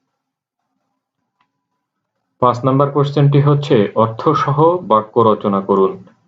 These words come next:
রাবণের গোষ্ঠী এর অর্থ হচ্ছে বড় পরিবার। শ্রীঘর মানে হচ্ছে জেলখানা। মরার উপর খাড়ার ঘা এর অর্থ হচ্ছে বিপন্ন লোকের উপর অত্যাচার। ঝাঁকের কই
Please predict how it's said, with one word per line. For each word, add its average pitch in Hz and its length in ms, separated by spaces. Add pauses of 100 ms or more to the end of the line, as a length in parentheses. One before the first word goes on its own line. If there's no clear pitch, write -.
(600)
রাবণের 120 500
গোষ্ঠী 113 440 (520)
এর 131 140
অর্থ 120 280
হচ্ছে 147 440 (800)
বড় 113 240 (120)
পরিবার। 104 440 (680)
শ্রীঘর 120 520 (240)
মানে 117 220
হচ্ছে 127 340
জেলখানা। 117 580 (840)
মরার 117 280
উপর 131 240 (100)
খাড়ার 123 360
ঘা 95 220 (180)
এর 113 240
অর্থ 98 260
হচ্ছে 127 460
বিপন্ন 113 520 (100)
লোকের 104 340
উপর 123 280 (540)
অত্যাচার। 104 560 (600)
ঝাঁকের 104 500
কই 95 260